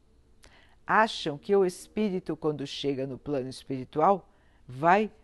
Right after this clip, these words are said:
dormir eternamente. Ou acham que o espírito pode ir para o inferno, ou pode ir encontrar a Deus e lá ficar numa nuvem.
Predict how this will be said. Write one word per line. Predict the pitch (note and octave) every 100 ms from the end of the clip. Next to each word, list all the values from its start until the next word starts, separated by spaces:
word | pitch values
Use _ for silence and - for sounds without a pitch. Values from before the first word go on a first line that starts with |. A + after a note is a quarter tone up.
| -
dormir | D3+ E3 A#3 A3+ F3 F#3 A#3+ C4 -
eternamente. | G3 G#3 - G#3 A3 A3+ A3+ E3+ C#3+ D3 - - - _ _ - - - _ - - - - - - - _
Ou | - F3+
acham | E3+ G3+ A#3 - D#3
que | D3+
o | F3 E3
espírito | D#3+ - - G3+ E3+ D3+
pode | D3 - D3+ - D#3
ir | E3
para | - D3 D#3+
o | F3
inferno, | D#3 - C#3 E3 E3 C3 A#2 G#2 _ _ _ _ _ - - - _
ou | - E3+ G3 C#3+ - _ _
pode | F3 F#3 D3
ir | E3 F#3
encontrar | F#3 F#3 F3+ E3+ E3+ D#3+ E3+
a | F#3+
Deus | D#3+ D3 E3+ F3 - - - - _ _ _
e | A#3
lá | A3+ G#3+
ficar | B3 C#4 A#3+ G#3 G3
numa | G3 F#3+ G3
nuvem. | F#3+ F3+ F3+ E3 D3 D3+